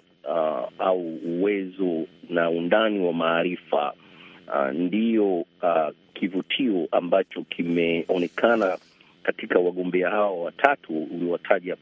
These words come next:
mwanzo, makamu wa zamani wa rais Joe Biden, ah, Senator, ah, Bernie Sanders, ah, pamoja na, ah, Senator Elizabeth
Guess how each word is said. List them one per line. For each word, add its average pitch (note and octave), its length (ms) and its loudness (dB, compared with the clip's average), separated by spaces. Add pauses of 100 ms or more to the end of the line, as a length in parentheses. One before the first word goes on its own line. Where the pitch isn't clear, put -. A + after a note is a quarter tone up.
mwanzo, F2 540 0 (120)
makamu E2+ 520 -2
wa D#2+ 200 -2 (100)
zamani F2+ 300 0
wa D#2+ 100 -2
rais F2 220 -2 (300)
Joe F#2 140 0
Biden, F#2 520 0 (580)
ah, D#2+ 340 4 (160)
Senator, F2+ 460 2 (240)
ah, D#2 300 2
Bernie F2 460 2 (120)
Sanders, F2 460 2 (520)
ah, D2 180 2
pamoja G2 420 2
na, D#2+ 300 2 (360)
ah, D#2 120 2 (120)
Senator E2+ 400 2
Elizabeth F2+ 420 -2